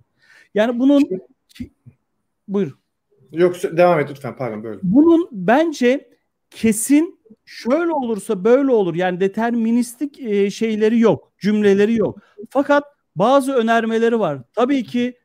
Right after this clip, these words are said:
Speaker 1: yazmak için okumalıyız. Tabii ki yazmak için kreatif bir bakışa sahip olmalıyız. Yani yaratıcılıkla ilgili bir vizyonumuzun olması lazım.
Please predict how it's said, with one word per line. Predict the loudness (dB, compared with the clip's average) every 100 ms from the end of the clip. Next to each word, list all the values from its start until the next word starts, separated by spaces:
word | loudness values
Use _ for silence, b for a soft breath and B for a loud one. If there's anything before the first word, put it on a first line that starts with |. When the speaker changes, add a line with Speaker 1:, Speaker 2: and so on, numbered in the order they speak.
| -6
Speaker 1:
yazmak | 0 0 -2 -6 -8
için | -8 -8 -8 -10
okumalıyız. | -8 -4 -4 -2 -4 -8 _ b b 2
Tabii | 2 4 0
ki | 0 -2 -4 _ -6
yazmak | 0 0 0 -4 -6
için | -8 -6 -8 _ -12
kreatif | 0 2 2 0 -6 -6
bir | -8 -2
bakışa | -2 -2 -4 -4
sahip | -4 -6 -6 -4
olmalıyız. | -6 -4 -4 -4 -4
Yani | -4 -4 -8 b 0
yaratıcılıkla | 2 4 2 0 0 0 -4 -8
ilgili | -4 -4 -4 -2
bir | 0 0
vizyonumuzun | -2 -2 0 0 -2 -4
olması | -2 -2 -4 -6 -6
lazım. | -4 -4 -8